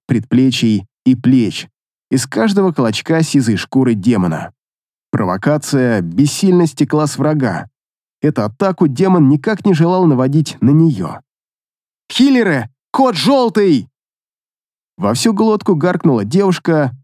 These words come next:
внутренне молясь, чтобы они не забыли оговорённые сигналы. Первой среагировала Персефона. Вспышка белёсой магии окружила её и всех игроков рядом. Следом потянулись Чучундра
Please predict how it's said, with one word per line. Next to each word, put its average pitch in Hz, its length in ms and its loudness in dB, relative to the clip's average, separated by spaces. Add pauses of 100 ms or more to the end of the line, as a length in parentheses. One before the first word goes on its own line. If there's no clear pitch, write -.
(140)
внутренне 226 540 2
молясь, 165 500 2 (140)
чтобы 135 320 -2
они 196 160 4
не 233 140 4
забыли 170 400 0
оговорённые 123 640 2
сигналы. 110 640 -2 (640)
Первой 208 340 2
среагировала 143 720 0
Персефона. 92 840 -4 (920)
Вспышка - 580 0
белёсой 185 460 2
магии 151 720 2 (280)
окружила 190 560 2
её 139 380 2
и 110 140 2
всех 214 380 -2
игроков 135 460 -2
рядом. 95 420 -2 (640)
Следом 220 480 0
потянулись 185 720 2
Чучундра 147 840 0